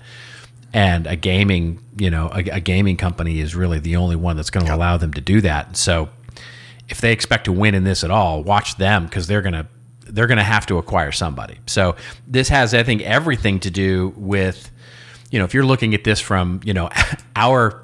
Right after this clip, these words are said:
Speaker 1: point of view, which of course there's marketers down in the <laughs> lowly plebeian state, you know, looking up at our overlords, <laughs> Microsoft and Amazon and Apple and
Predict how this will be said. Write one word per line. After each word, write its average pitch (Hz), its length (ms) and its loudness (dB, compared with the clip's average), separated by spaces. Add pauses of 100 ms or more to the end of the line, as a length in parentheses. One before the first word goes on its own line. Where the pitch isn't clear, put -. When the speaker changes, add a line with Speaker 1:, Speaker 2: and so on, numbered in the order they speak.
(140)
Speaker 1:
point 104 260 2
of 90 80 -2
view, 90 260 0
which 92 180 -2
of 98 120 -4
course 90 260 -2
there's 87 240 -4 (380)
marketers 104 480 0
down 95 300 2
in 90 100 0
the 87 240 0 (680)
<laughs> - 260 0 (420)
lowly 113 520 0
plebeian 107 720 0 (220)
state, 123 480 -2
you 110 100 -2
know, 104 80 2
looking 104 320 0
up 107 160 0
at 101 60 2
our 95 240 2 (260)
overlords, 101 800 0
<laughs> - 80 -14 (500)
Microsoft - 680 0
and 101 120 -2
Amazon 101 640 2
and 92 160 -4
Apple 104 420 0
and 92 140 -2